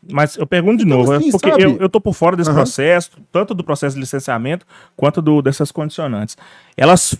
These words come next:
Speaker 1: todas essas que você acabou de citar agora, viárias de construção de alça, elas foram aparecendo
Speaker 2: Foram
Speaker 1: ao
Speaker 2: aparecendo.
Speaker 1: longo da, da, da
Speaker 2: Foram
Speaker 1: construção?
Speaker 2: aparecendo, sim. A questão, como eu falei, da B H Trans.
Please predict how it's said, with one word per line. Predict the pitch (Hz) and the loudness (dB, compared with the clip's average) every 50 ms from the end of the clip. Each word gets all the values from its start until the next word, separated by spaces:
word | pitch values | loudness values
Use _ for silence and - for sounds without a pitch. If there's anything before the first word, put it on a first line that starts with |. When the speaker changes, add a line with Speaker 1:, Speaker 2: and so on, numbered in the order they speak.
| 151 139 | -4 0
Speaker 1:
todas | - 233 240 240 180 175 | 0 0 2 2 2 2
essas | 175 - - | 0 -2 -4
que | - - | -6 -6
você | 170 | -4
acabou | 151 151 139 139 | -4 -2 -2 -2
de | 151 - | -4 -4
citar | - 139 - 131 | -4 -4 -2 -2
agora, | 123 120 120 139 151 143 135 120 104 | -2 2 2 4 4 4 4 2 -2
viárias | 120 123 127 127 131 123 127 156 165 160 151 135 123 117 113 | -4 -8 -6 -2 0 2 2 4 4 2 2 2 0 -2 -2
de | 117 123 | -6 -6
construção | - 135 131 - - 120 - - - 135 139 | -4 -4 -6 -4 -4 -8 -6 -4 -2 -2 -2
de | 123 117 113 | 0 0 2
alça, | 120 135 135 - 147 - _ - - - | 2 0 0 -2 -10 -12 _ -20 -16 -6
elas | - 131 139 - - | -4 -4 -4 -2 0
foram | 180 190 202 196 | 0 2 2 2
aparecendo | 185 - - 190 190 180 151 131 - - - - 165 190 220 247 262 247 208 240 240 233 _ _ _ - | 0 0 0 0 0 0 0 -2 -6 -8 -2 0 0 0 2 0 -2 -2 -4 -6 -8 -8 _ _ _ 0
Speaker 2:
Foram | 170 156 147 | 2 4 6
Speaker 1:
ao | 143 143 | 6 6
Speaker 2:
aparecendo. | 139 143 147 160 185 220 247 269 | 8 8 8 8 8 10 10 8
Speaker 1:
longo | 277 247 226 247 226 | 8 6 2 -4 -4
da, | 175 160 165 160 156 | 2 2 4 4 4
da, | 151 143 131 135 | 2 2 0 0
da | 135 135 135 | 0 -2 -4
Speaker 2:
Foram | |
Speaker 1:
construção? | - - 165 175 - - - - - 208 220 | -2 0 -2 0 0 -2 -2 2 6 6 8
Speaker 2:
aparecendo, | 240 233 208 - 147 131 101 90 - | 8 6 4 0 -4 -6 -6 -8 -12
sim. | - - - 156 120 87 _ _ - - - - | -16 -10 -8 -6 -6 -6 _ _ -20 -20 -18 -8
A | - 143 | -8 -6
questão, | - 175 165 - 180 170 | -4 -4 -6 -6 -8 -8
como | 165 170 160 | -6 -6 -8
eu | 151 | -4
falei, | - 156 147 147 | -4 -4 -4 -2
da | 131 135 | -4 -4
B | 131 135 139 | -4 -2 -4
H | 135 131 131 120 | -2 -2 -2 -4
Trans. | - 120 120 113 107 - - | -2 -4 -4 -4 -4 -8 -12